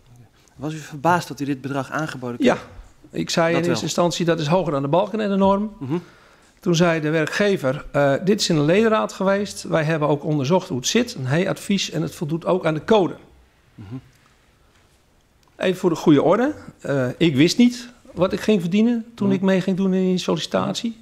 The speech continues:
Speaker 2: Eh, ik ben daaraan mee gaan doen
Speaker 1: Mhm.
Speaker 2: omdat ik het interessant en leuk werk vond. En hun zeiden, "Nee, het voldoet precies aan de code." Nou, klaar.
Speaker 1: U vond het eigenlijk te hoog, maar het voldeed,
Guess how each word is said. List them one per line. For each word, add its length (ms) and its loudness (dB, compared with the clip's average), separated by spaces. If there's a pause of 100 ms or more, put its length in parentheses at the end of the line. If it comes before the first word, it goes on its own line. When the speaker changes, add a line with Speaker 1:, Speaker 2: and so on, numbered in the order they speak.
Speaker 2:
Eh, 220 -8
ik 100 -10
ben 140 -2
daaraan 260 0
mee 160 2
gaan 180 -2
doen 140 0
Speaker 1:
Mhm. 100 -4
Speaker 2:
omdat 180 0
ik 60 -6
het 120 -14
interessant 460 -4
en 100 -4
leuk 180 -2
werk 200 0
vond. 280 -8 (840)
En 200 0
hun 180 4
zeiden, 360 0
"Nee, 180 -4
het 120 -10
voldoet 300 0
precies 280 2
aan 60 2
de 80 -2
code." 360 0 (340)
Nou, 180 -2
klaar. 340 -2 (400)
Speaker 1:
U 100 -10
vond 140 -6
het 80 -8
eigenlijk 300 -2
te 60 -8
hoog, 300 -4
maar 80 -10
het 80 -14
voldeed, 340 -4